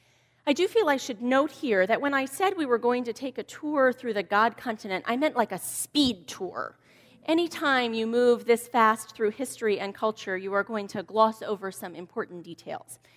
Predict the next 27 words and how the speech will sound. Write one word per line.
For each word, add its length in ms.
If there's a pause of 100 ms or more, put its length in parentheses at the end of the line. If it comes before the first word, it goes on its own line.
(140)
So 140
keep 240
that 160
in 100
mind, 400
as 160
we 120
have 100
just 240
handled 340
Christianity 720
in 140
one 160
paragraph. 600 (920)
If 220
you 100
are 100
interested 540
in 160
more, 360
tell 280
me 240
and 100
I'll 80
teach 220
a 60
class. 480